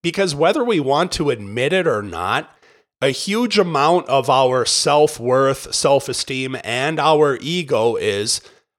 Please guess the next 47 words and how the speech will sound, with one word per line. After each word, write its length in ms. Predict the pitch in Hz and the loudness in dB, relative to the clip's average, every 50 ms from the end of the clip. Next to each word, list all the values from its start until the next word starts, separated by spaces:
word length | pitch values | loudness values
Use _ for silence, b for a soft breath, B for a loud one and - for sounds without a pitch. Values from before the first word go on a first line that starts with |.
| _ - | _ -14
how 300 | - - 151 151 175 185 | -4 -2 0 2 2 2
we 200 | 196 214 208 202 | 2 0 -2 -4
present 600 | - - 170 147 131 120 143 135 151 160 - 160 | -4 -4 -4 -2 -2 -2 -2 -2 -4 -4 -4 -4
ourselves 760 | 123 113 107 101 95 - - 110 95 90 98 101 101 104 - | -4 -2 -4 -4 -4 -4 -4 -4 -4 -4 -4 -6 -6 -4 -4
or 120 | 127 107 | -4 -4
how 360 | 98 - - - 120 123 135 151 | -6 -6 -6 -4 -2 0 0 -2
we 340 | 143 135 139 139 135 135 127 | -2 -2 -4 -4 -4 -6 -6
look 340 | 107 120 127 123 - - - | -4 -4 -6 -6 -6 -10 -10
to 240 | - - 110 104 - - | -10 -8 -8 -10 -4 -2
others. 540 | 113 120 113 - - - - - - - b b b b b b b b b b _ | -2 0 0 -2 -8 -8 -6 -4 -4 -4 b b b b b b b b b b _
And 140 | - 139 170 | -8 -4 -4
I 80 | 196 214 | -4 -4
think 220 | - 311 302 - | -4 -4 -4 -2
a 40 | 208 | -2
certain 400 | - - - 143 147 165 175 185 | -2 -2 0 0 -2 -2 -2 -2
amount 340 | 175 170 175 175 180 185 185 | -2 0 0 0 0 0 -2
of 120 | 175 160 | -2 -2
this 220 | 180 175 170 - | -4 -4 -4 -4
gets 200 | - 156 147 135 | -4 -4 -4 -4
better 600 | 110 98 - 127 120 135 160 156 151 156 156 156 | -4 -6 -4 -2 0 0 2 4 4 6 4 4
probably 560 | 156 - 151 147 147 147 151 143 147 147 143 139 | 2 2 0 0 0 0 -2 -4 -2 -4 -4 -4
the 100 | 135 131 | -4 -4
more 240 | 123 123 127 127 | -2 -2 -2 -2
years 480 | 110 95 98 110 123 127 135 139 135 - | -2 -4 -6 -4 -2 -2 -2 -2 -2 -4
that 140 | - 123 120 | -4 -4 -2
we 100 | 120 117 | -2 -2
have 240 | 120 123 123 127 135 | 0 0 0 -2 -2
on 140 | 123 123 | -4 -4
this 160 | 131 123 - - | -6 -6 -6 -8
planet, 600 | - - 117 117 120 127 131 135 139 139 139 120 | -6 -4 -4 -2 -2 -2 -2 -2 -2 -2 -2 -4
and, 160 | 110 101 92 B B B B B B | -6 -10 -12 B B B B B B
and 140 | 101 104 - | -14 -2 2
hopefully 400 | 147 143 139 - 147 143 139 135 | 2 2 4 4 2 2 2 2
with 180 | 139 - 127 | 0 -2 -2
more 220 | 135 139 139 127 120 | 0 0 0 0 0
years 440 | 117 123 131 135 135 143 143 - | -2 0 2 4 4 4 2 0
comes 320 | - - 139 131 131 123 - | -2 -4 -4 -4 -4 -6 -6
more 300 | 127 123 123 127 120 117 | -4 0 2 2 2 2
wisdom 720 | 104 101 120 131 147 139 131 131 156 147 147 143 143 139 | 0 0 0 0 0 0 0 2 2 2 2 2 0 -4
and 100 | 127 120 | -6 -6
you're 340 | 120 120 120 123 117 110 - - | -6 -4 -4 -4 -6 -6 -8 -4
able 340 | 127 131 127 123 139 123 123 | -2 -2 0 0 0 -2 -2
to 140 | - - 127 | -4 -8 -8
maybe 380 | 120 123 120 123 120 120 107 | -6 -4 -4 -4 -4 -6 -10
dial 580 | 95 92 - 113 104 117 120 127 135 135 131 131 | -12 -6 -2 0 0 2 0 0 0 0 -2 -2
that 300 | 127 131 120 120 113 87 | -2 -2 -2 -4 -4 -6
down 460 | 82 - 98 107 110 117 123 131 139 | -4 -2 0 0 0 -2 -2 -4 -6